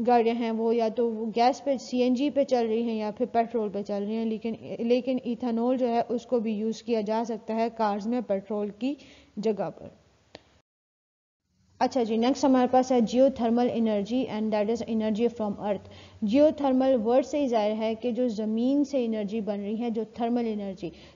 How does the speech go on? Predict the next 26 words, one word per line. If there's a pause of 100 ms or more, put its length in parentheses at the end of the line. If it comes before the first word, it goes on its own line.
(160)
thermal
आप
कह
सकते
हैं
जो
तपिश
होती
है,
ठीक
है, (340)
जो
ज़मीन
की
तपिश
होती
है
उसकी
जो
एनर्जी
है
उसको
हम
देखेंगे,
यानी
कि